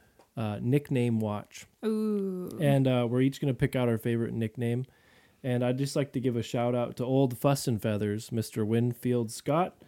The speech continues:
Speaker 1: Um, that's a, that's a great nickname. Uh,
Speaker 2: And
Speaker 1: honor-
Speaker 2: Winfield Scott, sidebar,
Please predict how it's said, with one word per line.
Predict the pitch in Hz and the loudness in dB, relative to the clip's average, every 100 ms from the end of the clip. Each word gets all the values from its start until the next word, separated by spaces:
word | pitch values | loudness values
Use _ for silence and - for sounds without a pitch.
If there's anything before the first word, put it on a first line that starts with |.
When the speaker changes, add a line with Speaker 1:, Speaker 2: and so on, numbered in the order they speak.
| _ - - 139 | _ -20 -14 -4
Speaker 1:
Um, | 120 117 113 110 151 | 0 2 0 -2 -4
that's | 127 - | -6 -2
a, | 127 - _ | -2 -4 _
that's | 139 120 120 | -6 -2 -2
a | |
great | 107 117 113 117 | 0 0 0 -2
nickname. | 110 - 120 123 131 _ _ _ - | -6 -4 -4 -2 -4 _ _ _ -4
Uh, | 120 117 117 - | 0 0 -2 -2
Speaker 2:
And | 233 | 2
Speaker 1:
honor- | 233 240 | 8 8
Speaker 2:
Winfield | 311 330 370 311 | 8 4 2 2
Scott, | - 294 277 - - - | 2 4 4 2 -4 -2
sidebar, | - 226 277 247 196 196 - | -2 0 -2 -2 -4 -4 -6